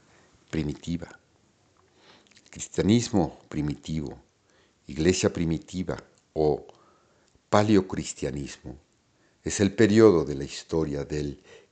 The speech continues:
cristianismo anterior al primer concilio de Nicea en el año trescientos veinticinco.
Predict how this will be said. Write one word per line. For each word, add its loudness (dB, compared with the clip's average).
cristianismo 0
anterior -4
al -2
primer 0
concilio -4
de -8
Nicea -10
en -12
el -8
año -6
trescientos -14
veinticinco. -14